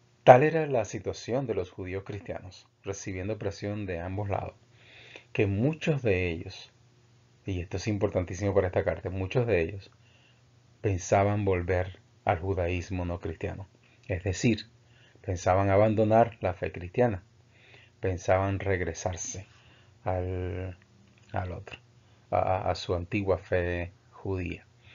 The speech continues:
Am, vamos a ver, eh, el capítulo diez, ah, para que vean de qué persecución estamos hablando en esta ocasión. Hebreos capítulo diez,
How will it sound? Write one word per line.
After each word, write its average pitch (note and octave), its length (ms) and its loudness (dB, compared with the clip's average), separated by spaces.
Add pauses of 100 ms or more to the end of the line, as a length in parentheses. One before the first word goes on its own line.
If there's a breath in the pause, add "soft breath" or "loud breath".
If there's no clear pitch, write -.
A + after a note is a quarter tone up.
(680 loud breath)
Am, F#2+ 760 0 (1400)
vamos B2+ 360 -2
a G2 360 6
ver, F#2+ 340 4
eh, G2 360 6
el F2+ 60 -4
capítulo F#2 640 0
diez, F#2 680 -6 (500 soft breath)
ah, G2 120 -6
para F#2 300 0
que F#2 180 -4
vean F#2 680 -4
de F2+ 160 -4
qué F#2 600 -4 (580)
persecución G2 600 -2
estamos F#2 460 -6
hablando F2+ 540 -2 (1080)
en G2+ 100 -4
esta F2 340 0
ocasión. F2 580 -4
Hebreos F#2 380 2
capítulo F#2 600 -2 (600 soft breath)
diez, F#2+ 840 -6